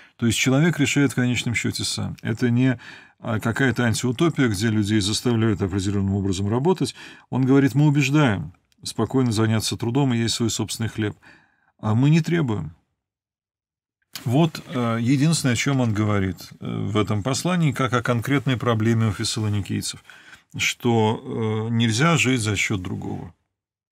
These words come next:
Только и всего. Оказывается, это настолько важная проблема,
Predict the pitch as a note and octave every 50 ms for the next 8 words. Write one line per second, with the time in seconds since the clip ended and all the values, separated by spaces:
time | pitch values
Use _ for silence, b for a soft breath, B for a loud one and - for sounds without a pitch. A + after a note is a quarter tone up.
0 | _ _ _ _ _ _ - - - B2+ D3+ D#3 - - C#3 A2+ - - A#2+ A2+
1 | A2 - D#3 - _ _ _ _ _ _ _ _ _ _ _ _ _ _ _ _
2 | _ _ _ - - B2 A#2 A#2+ D3 D#3 C3+ D3 D3 C3+ - - C#3 G#2 B2+ B2+
3 | C3 A#2 - D#3+ D3+ B2+ - C3+ B2 C3 B2 G#2+ A#2 A#2 A2+ - A#2 B2 A#2 B2+
4 | D3 F#3 F#3+ F#3+ E3+ -